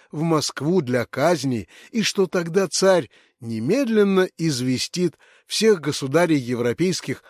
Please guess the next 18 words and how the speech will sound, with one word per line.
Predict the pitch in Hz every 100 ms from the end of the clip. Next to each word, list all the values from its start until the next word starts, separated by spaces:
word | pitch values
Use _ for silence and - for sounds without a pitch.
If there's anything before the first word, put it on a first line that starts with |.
| _ -
о | 127
подлоге | - 120 104 143 202 156 123 - - -
оскорбительных | 151 - 143 120 147 233 208 185 175 135
для | 139
Сигизмунда | - 139 127 120 143 175 147 127
грамот, | 143 160 156 123 - _ _ _ -
что | - 214 196 196 _
Тарваст | 196 190 196 240 214 - - -
занят | 110 175 214 202 170
нами, | 135 151 160 156 151 131 - _ 208
ибо | 180 147 156 -
он | 190 208 165 _ -
наш — | 131 139 143 135 - - _ _ _
что | - - 180 175 -
Магнус | 170 240 240 160 139 110 - _ -
воевал | 151 180 160 170 175
не | 151 131
польские, | - 151 220 185 - 180